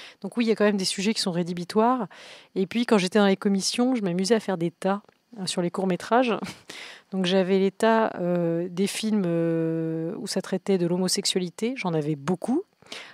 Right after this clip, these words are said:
Après, j'avais les tas des films qui traitaient, euh, de la banlieue. Et alors, j'avais un petit tas spécifique qui était l'homosexualité en banlieue. <laughs> Donc voilà. Donc là, j'ai envie de dire, à un moment donné, bon, soyez un peu originaux, quoi. Enfin, il n'y a pas que ça comme sujet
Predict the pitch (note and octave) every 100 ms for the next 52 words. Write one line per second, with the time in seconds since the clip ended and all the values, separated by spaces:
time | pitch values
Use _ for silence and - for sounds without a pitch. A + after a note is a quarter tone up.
0 | - - B3 A#3 G#3 G3+ G3 - A3 A3
1 | - F#3 F#3+ - G#3 G3 - - F#3+ -
2 | G3 G3 - - F3 E3+ E3+ E3+ E3 F3+
3 | G3+ D4+ - _ - - - - F#3 F3+
4 | G3 F#3 - G4+ - E4+ D4+ - C#4 C4+
5 | - F4+ - - - A3+ C4+ A#3+ A#3+ D#4
6 | C#4 - A3+ - - A#3+ A#3+ F#3 D#3+ C4
7 | G3+ - - D#4+ - C#4+ F4 F#3 - D#4+
8 | D4 C#4+ - - - - A#3 A#3+ C#4+ C#4
9 | B3+ A3 B3+ D#4 A#3+ A#3+ B3 B3+ B3+ C#4
10 | D#4+ - - - - A#3 C4 D4+ C#4+ C#4+
11 | C#4 B3+ A3 A#3+ C4 B3+ G#3+ F#3+ - F#3
12 | F3+ F3 F3+ G3+ - A3+ - F4 - C4+
13 | - D4 -